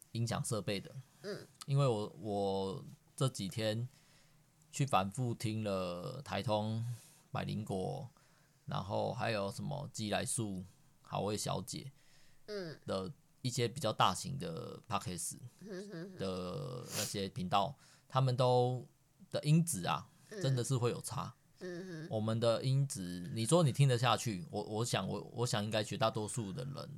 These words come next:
Speaker 1: 也都觉得，好，你们至少做到了，呃，比较低的底噪或者是杂音，
Speaker 2: 嗨。
Speaker 1: 但是我们的声音很空洞，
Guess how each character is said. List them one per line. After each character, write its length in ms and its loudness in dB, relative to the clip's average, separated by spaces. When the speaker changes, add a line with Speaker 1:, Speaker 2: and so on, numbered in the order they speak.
Speaker 1:
也 80 -8
都 160 -2
觉 80 -6
得， 100 -4
好， 320 4
你 80 0
们 160 -2
至 140 -4
少 140 -4
做 200 -2
到 180 2
了， 160 -6
呃， 380 -6
比 80 -8
较 180 4
低 340 -2
的 760 -4
底 180 -4
噪 220 2
或 120 -4
者 100 -6
是 360 -6
杂 280 0
音， 260 -4
Speaker 2:
嗨。 200 -4
Speaker 1:
但 100 4
是 220 2
我 80 -6
们 140 -2
的 80 -4
声 200 -2
音 200 -4
很 280 -6
空 240 -6
洞， 160 2